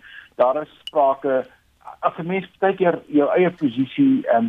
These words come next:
projekteer op iemand anders, dan kan jy sê, "Man, ek stap van hierdie gemors af weg." Maar Ramaphosa het in die jare wat hy in die privaat sektor was,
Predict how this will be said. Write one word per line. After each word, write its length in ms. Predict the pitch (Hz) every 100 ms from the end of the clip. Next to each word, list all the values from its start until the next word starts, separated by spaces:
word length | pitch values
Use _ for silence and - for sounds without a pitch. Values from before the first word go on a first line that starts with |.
| -
projekteer 720 | 147 131 - - 156 143 120
op 100 | 107 123
iemand 260 | 135 131
anders, 500 | - 123 120 - - 101
dan 180 | 120 120
kan 180 | 139 127
jy 80 |
sê, 140 | 120 135
"Man, 180 | 131 139
ek 100 | -
stap 280 | - 127
van 100 | 135
hierdie 220 | 110 113 107
gemors 440 | 110 107 113 -
af 140 | 107
weg." 200 | 98 92 - - - - -
Maar 180 | 131 131 -
Ramaphosa 1000 | 147 143 170 156 196 196 196 175 175 165 _ _ _ _ _ _
het 200 | 120 139
in 80 | 147
die 140 | 147 139
jare 440 | 127 147 175 170
wat 180 | 139 139
hy 500 | 135 123 131 135 131 -
in 100 | 131
die 120 | 123 -
privaat 420 | 127 - 147 147
sektor 360 | 127 - 95 78
was, 420 | - - -